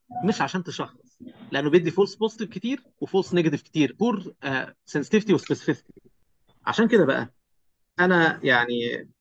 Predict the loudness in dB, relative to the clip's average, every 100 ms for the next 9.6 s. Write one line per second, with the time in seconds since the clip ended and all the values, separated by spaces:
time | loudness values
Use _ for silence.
0 | -10 -8 -8 -12 -16 -20 -20 -6 0 4
1 | 4 4 4 4 2 -4 _ _ -6 -4
2 | 0 0 2 0 2 4 2 0 -4 -2
3 | -2 -2 -8 -4 -4 -2 -2 -2 -4 _
4 | _ -6 -6 0 0 2 2 0 0 -6
5 | -8 -8 -6 -8 -6 -4 -2 -2 -4 -6
6 | -4 -4 -2 -6 -6 -10 -12 _ _ _
7 | -20 -20 -8 -2 -2 0 0 0 0 0
8 | -2 -4 -4 -2 -2 -2 -8 -8 -10 _
9 | -12 -6 -4 -4 -6